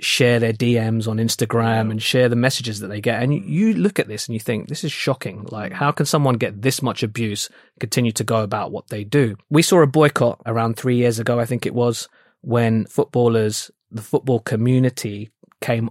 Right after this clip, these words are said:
off social media for a weekend. How effective that was, I'm not sure. I do know some social platforms are doing more to engage. Some of the organizations are doing more to engage with diversity in those sides of, of the football sector, certainly.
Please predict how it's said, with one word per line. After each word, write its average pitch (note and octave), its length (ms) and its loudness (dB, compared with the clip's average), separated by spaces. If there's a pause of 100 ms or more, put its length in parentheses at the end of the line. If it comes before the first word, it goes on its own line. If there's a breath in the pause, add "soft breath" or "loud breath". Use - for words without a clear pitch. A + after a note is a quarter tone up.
(100)
off A2+ 380 -2
social A2+ 340 -4
media A2 360 -4
for A2+ 180 -6
a G#2+ 60 -4
weekend. G#2+ 640 -8 (520 soft breath)
How D3+ 200 2
effective D3+ 480 2
that C#3+ 220 0
was, C#3+ 400 2
I'm B2 160 0
not A#2+ 160 -2
sure. A#2+ 400 2
I A#2 100 -2
do B2+ 180 2
know B2+ 220 4
some B2+ 340 2
social A#2+ 360 0
platforms A#2+ 640 0 (160)
are A#2+ 120 -2
doing A2+ 280 0
more A2+ 220 2
to - 180 -4
engage. G#2+ 440 -4
Some A#2+ 140 0
of A2+ 80 0
the A#2 80 0
organizations A2+ 640 -2
are A2 100 -4
doing A2 300 -2
more A2+ 160 2
to - 180 -8
engage A2 560 -4 (260 soft breath)
with A2+ 220 -4
diversity A#2 720 0
in A2 140 -2
those A2+ 220 0
sides A2+ 360 0
of, A2+ 120 -6
of A2+ 200 -4
the A2 120 -10
football - 300 -4
sector, - 440 -2
certainly. G#2 580 -2